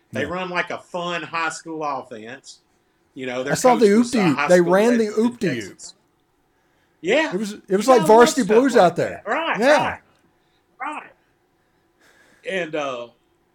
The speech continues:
Speaker 1: it's gonna be a fun game to watch.
Speaker 2: Hmm.
Speaker 1: I think we have more talent than they do, but I think we had more talent than Arkansas and Mississippi State. And we saw how that went,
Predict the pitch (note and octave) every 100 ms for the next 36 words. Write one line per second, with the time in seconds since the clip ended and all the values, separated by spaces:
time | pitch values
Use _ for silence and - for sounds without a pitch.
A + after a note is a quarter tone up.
0 | _ _ _ _ - G3+ G3 B3 B3+ A#3+
1 | F3 G3+ F#3+ F3+ F3+ B2+ B2+ E3+ F#3 -
2 | _ - _ _ _ _ - C3 C#3+ D3
3 | _ C#3+ D#3+ E3+ D#3+ D3+ C#3+ D3 C3 A#2+
4 | G#2+ - G3 A3 - A2+ G2+ F#2+ F#2 E2
5 | E2+ _ _ _ _ _ _ _ D3+ F#3
6 | E3 _ _ _ _ _ _ - C3+ D#3+
7 | D#3+ D3 C#3+ C3+ D3+ C#3+ D3+ C#3 D3+ D3
8 | C#3+ A#2 A#2+ D3+ D3+ C#3 - C#3+ C#3+ C3+
9 | B2+ C#3+ - - B2+ G#2 - D3+ F3 -
10 | _ _ _ _ _ _ B2+ B2+ B2+ A#2+
11 | A#2 A2 _ A2+ A#2+ C3 D3+ B2+ C3+ B2+
12 | D3+ G2+ G#2 G2